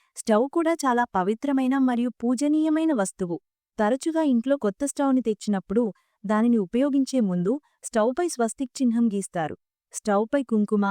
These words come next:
మరియు అక్షతలు అర్పిస్తారు. అందుకే గాయత్రి మంత్రం లేదా ఓం అగ్నయే నమః అని చెప్పి స్టవ్ను ఉపయోగించాలి. వంటగదిలో మాతా అన్నపూర్ణ మరియు దేవి లక్ష్మి స్మరణ చేసి ఆహారం తయారు చెయ్యాలి.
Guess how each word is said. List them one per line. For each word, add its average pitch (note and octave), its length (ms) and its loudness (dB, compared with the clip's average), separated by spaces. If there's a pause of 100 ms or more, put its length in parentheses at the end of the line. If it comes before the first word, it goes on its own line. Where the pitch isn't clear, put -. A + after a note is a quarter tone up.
(380)
మరియు A#3 300 2
అక్షతలు B3+ 420 -2
అర్పిస్తారు. F#3 640 -4 (680)
అందుకే G#3 460 0 (400)
గాయత్రి A3 480 0
మంత్రం C#4+ 380 2
లేదా G#3+ 360 2 (440)
ఓం C4 200 4 (180)
అగ్నయే A#3+ 480 0
నమః A3 320 0
అని A#3 180 -2
చెప్పి G3 380 -6 (340)
స్టవ్ను A#3 400 0
ఉపయోగించాలి. G#3+ 760 -2 (360)
వంటగదిలో C4 680 0
మాతా A3+ 400 0
అన్నపూర్ణ B3+ 580 0
మరియు B3 300 2
దేవి F#3 340 0
లక్ష్మి A3+ 340 -2
స్మరణ G3 360 -2
చేసి G3+ 400 -4 (340)
ఆహారం A#3+ 460 2
తయారు B3+ 340 0
చెయ్యాలి. E3+ 400 -2